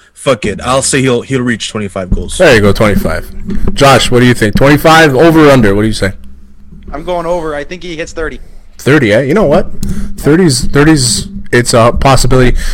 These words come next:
Speaker 2: The only thing is what I mentioned before, and Lamas, I'll get to you, is that it's like, it seems like he got three, three goals against Vancouver. You know what I mean? Then he got another two the next time they played, you know? So it's like, he plays really well against Vancouver, which is fine. Play well against them. You're gonna play them nine times anyway, so play well against them every single time.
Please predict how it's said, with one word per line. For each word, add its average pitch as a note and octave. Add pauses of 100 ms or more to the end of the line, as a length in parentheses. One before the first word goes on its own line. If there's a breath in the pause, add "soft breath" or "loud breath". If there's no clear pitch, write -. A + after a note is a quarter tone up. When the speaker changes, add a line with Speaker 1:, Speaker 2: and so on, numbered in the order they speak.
(140 loud breath)
Speaker 2:
The D3
only F3+
thing E3+
is A#2
what B2+
I A#2
mentioned A#2
before, A#2
and G#2+
Lamas, A#2
I'll A2
get A2
to -
you, B2
is A2
that G#2+ (800 loud breath)
it's A#2+
like, C3+
it D3
seems D#3
like C3+
he B2+
got B2+
three, C#3+
three C#3
goals A#2
against A2
Vancouver. G#2 (180)
You G#2+
know G#2
what G2+
I G2
mean? G#2
Then G#2
he G2+
got G2+
another G2+
two G#2
the G#2
next G2
time G2
they G2
played, F#2+
you G2+
know? G#2
So B2
it's A#2
like, A#2+ (240 loud breath)
he D3
plays C#3
really B2
well G#2
against F#2
Vancouver, F2+
which F#2+
is F#2
fine. F2+
Play G#2
well G2+
against G2
them. A#2+
You're A2
gonna A2+
play A#2+
them A2
nine A2
times G#2+
anyway, A2
so -
play A2
well A2+
against A#2+
them C3+
every D#3
single G2+
time. -